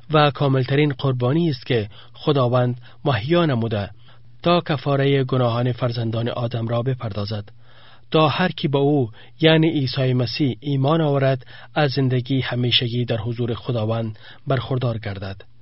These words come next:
عیسی مسیح که از پیش خداوند به این جهان آمده بود، یگانه کس است که می تواند ما را به حضور خداوند ببرد. ما تمام امید خود را به او بسته ایم. پس ما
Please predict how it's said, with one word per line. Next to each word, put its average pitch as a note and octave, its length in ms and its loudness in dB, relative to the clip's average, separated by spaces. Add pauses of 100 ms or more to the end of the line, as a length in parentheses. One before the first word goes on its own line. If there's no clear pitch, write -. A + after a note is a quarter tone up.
(540)
عیسی F#3+ 360 4
مسیح F3 300 0
که E3 120 0
از C#3+ 140 -2
پیش D3+ 220 0
خداوند B2+ 560 0
به A#2+ 60 -2
این B2 140 0
جهان A#2 300 -2
آمده A2+ 360 -2
بود، C#3 240 -2 (400)
یگانه C#3+ 360 2
کس - 260 -2
است - 160 -8
که A2 200 0 (380)
می G3+ 240 6
تواند C3+ 440 2
ما C#3+ 140 6
را C3+ 80 2
به B2+ 120 0
حضور B2+ 340 0
خداوند A#2 680 -2 (280)
ببرد. A2+ 460 -4 (840)
ما G3 200 6
تمام F#3+ 440 2
امید E3 340 2
خود C#3 240 -2
را B2 280 0
به C#3+ 60 2
او D3 200 4
بسته A#2 300 -6
ایم. G2+ 220 -6 (960)
پس E3 240 2
ما F3 280 4